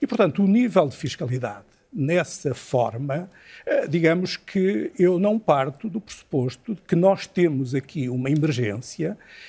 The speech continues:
Eu acho que, na verdade, por causa de questões que estava a falar, é preciso salvaguardar a capacidade de financiamento do Estado para a provisão pública,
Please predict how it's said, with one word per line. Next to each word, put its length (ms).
Eu 200
acho 400
que, 140
na 120
verdade, 440
por 220
causa 560
de 80
questões 760
que 60
estava 280
a 40
falar, 580
é 100
preciso 640
salvaguardar 680
a 40
capacidade 520
de 60
financiamento 560
do 40
Estado 460
para 220
a 40
provisão 420
pública, 680